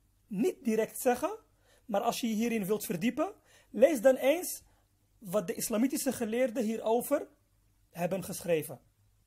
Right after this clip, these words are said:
En waar het mij nu dus om gaat, is dat we beginnen met het vasten als de nieuwe maan met het blote oog wordt waargenomen of door middel van bezichtigingsapparatuur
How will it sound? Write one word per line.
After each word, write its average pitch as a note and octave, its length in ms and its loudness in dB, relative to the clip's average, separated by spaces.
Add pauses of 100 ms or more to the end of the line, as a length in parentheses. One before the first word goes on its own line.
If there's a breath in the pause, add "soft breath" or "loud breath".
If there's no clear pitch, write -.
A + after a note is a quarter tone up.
(1120 loud breath)
En A3 180 2
waar C4 160 6
het B3+ 140 2
mij D4 260 6
nu D4 140 2
dus A#3 180 0
om A3 180 2
gaat, G#3 480 2 (400 soft breath)
is G#3 120 0
dat F#3+ 120 -2
we G3+ 120 0
beginnen G3+ 600 4 (500)
met F#3+ 160 -2
het - 160 -6
vasten D4 540 4 (380 soft breath)
als F#3+ 240 2
de F#3 80 0
nieuwe B3+ 420 0
maan C4+ 400 2 (220)
met F3+ 260 -2
het D3+ 260 -8
blote G#3+ 500 2
oog B3 480 2 (300)
wordt F3+ 320 -4
waargenomen B3 960 4 (320 soft breath)
of G3+ 140 8
door A3 180 6
middel C#4 340 0
van G3+ 340 4 (220 soft breath)
bezichtigingsapparatuur C4 1600 0